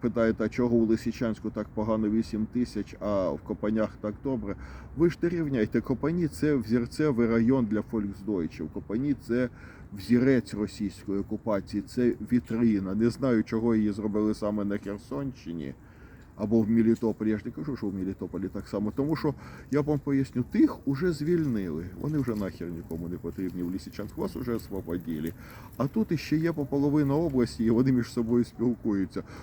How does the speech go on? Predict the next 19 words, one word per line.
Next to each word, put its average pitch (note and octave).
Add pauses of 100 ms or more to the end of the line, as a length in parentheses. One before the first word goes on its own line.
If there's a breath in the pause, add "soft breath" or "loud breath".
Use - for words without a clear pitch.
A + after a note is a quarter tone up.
(160 loud breath)
Тут D#3+
іще B2
треба A#2+
показати A#2
товар A2+
лицом, G#2+ (160)
розумієте? G2+ (520 loud breath)
Це C#3+
як, - (320 loud breath)
ну, A#2
пам'ятаєте, A2+
як A2+
еміграція, B2
і G#2
як G#2
ця F#2
була, F#2+ (240 loud breath)
і A2
турпоїздка. A2+